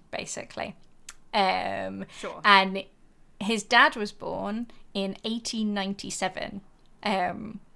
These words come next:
Speaker 1: which is the
Speaker 2: Mm-hmm.
Speaker 1: earliest years of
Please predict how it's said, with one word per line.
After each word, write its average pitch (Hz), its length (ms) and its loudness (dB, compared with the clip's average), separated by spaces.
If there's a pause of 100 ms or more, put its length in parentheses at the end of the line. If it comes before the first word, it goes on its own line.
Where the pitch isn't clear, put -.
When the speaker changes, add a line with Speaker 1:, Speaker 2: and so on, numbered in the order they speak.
(280)
Speaker 1:
which 208 240 2
is 196 120 0
the 214 100 2
Speaker 2:
Mm-hmm. 202 120 2
Speaker 1:
earliest 196 560 2
years 185 640 -6
of 180 600 -2